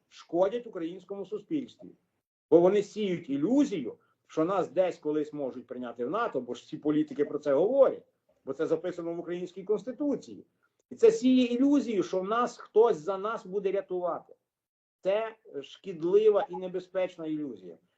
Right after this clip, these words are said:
І я вважаю, що ці розмови треба припинити, хоча б з точки зору української національної гідності. Якщо нас за п'ятнадцять років не прийняли, то й не приймуть зараз.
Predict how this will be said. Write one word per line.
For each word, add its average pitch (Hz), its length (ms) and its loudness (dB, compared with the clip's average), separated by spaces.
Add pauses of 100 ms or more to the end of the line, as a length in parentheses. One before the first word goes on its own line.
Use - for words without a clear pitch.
(180)
І 123 60 -2
я 156 120 6
вважаю, 190 320 2
що 196 120 -8
ці 165 160 -12
розмови 151 500 -6
треба 143 260 -6
припинити, 147 720 -8 (240)
хоча 170 340 -2
б 147 80 -8 (840)
з 147 180 -4
точки 190 360 -2
зору 180 300 4
української 160 720 -4
національної 170 680 -6
гідності. 139 640 -12 (400)
Якщо 143 200 2
нас 170 140 4
за 175 80 2
п'ятнадцять 180 500 -2
років 160 340 4
не 151 100 2
прийняли, 160 600 -2 (300)
то 147 80 0
й 160 80 4
не 175 140 0
приймуть 180 540 0
зараз. 123 460 -2